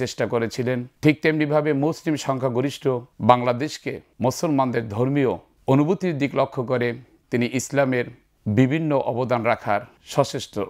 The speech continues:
থাকেন। আমরা যদি বঙ্গবন্ধু শেখ মুজিবুর রহমানের ইসলামের অবদানের ক্ষেত্রে যদি আলোচনা করি, তাহলে তার মধ্য থেকে অনেক দৃষ্টান্ত আমি আপনাদের সামনে তুলে ধরতে পারব। শুরুতেই আমরা বলতে চাই যে জাতির জনক বঙ্গবন্ধু শেখ মুজিবুর রহমান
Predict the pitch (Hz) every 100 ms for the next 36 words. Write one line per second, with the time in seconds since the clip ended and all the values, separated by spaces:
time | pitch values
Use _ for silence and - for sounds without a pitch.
0 | - 110 - 95 71 - _ _ 139 165
1 | 170 170 165 170 185 _ _ _ 110 135
2 | 143 160 170 175 160 147 151 151 147 147
3 | 147 147 143 143 147 _ _ 143 - -
4 | 180 180 170 147 139 143 170 190 - 123
5 | - 101 - - 139 139 135 139 147 143
6 | 147 139 131 123 123 123 120 - - 120
7 | 120 117 117 127 113 120 117 127 120 _
8 | 95 117 - - 113 123 123 127 120 113
9 | 104 113 113 101 107 104 - _ 131 113
10 | 104 110 104 113 107 98 - _ - -
11 | 170 175 190 156 147 131 123 131 139 123
12 | 127 127 _ 117 117 135 180 170 170 160
13 | 139 135 135 156 151 - 139 135 131 123
14 | 123 123 123 127